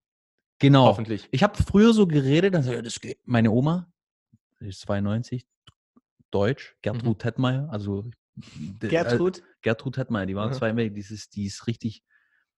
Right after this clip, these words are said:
Speaker 1: die hat preußische Tugenden, also das ist eine ganz andere Nummer und ich sag: „Das geht nicht.“ Also richtig, richtig, ähm, krass und bei mir ist es auch so zu sagen, „Nee, ich will nur das machen, worauf ich Bock hab.“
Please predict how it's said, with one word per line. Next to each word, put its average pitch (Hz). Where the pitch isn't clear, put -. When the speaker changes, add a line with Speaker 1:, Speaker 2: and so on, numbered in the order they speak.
Speaker 1:
die 101
hat 104
preußische 117
Tugenden, 101
also 87
das 98
ist -
eine 104
ganz 113
andere 101
Nummer 104
und 92
ich -
sag: -
„Das 131
geht 165
nicht.“ -
Also 117
richtig, 151
richtig, 156
ähm, 120
krass -
und -
bei 110
mir 123
ist 135
es 120
auch 120
so 131
zu 113
sagen, 113
„Nee, 180
ich 139
will 131
nur 143
das 147
machen, 147
worauf 107
ich 101
Bock -
hab.“ 196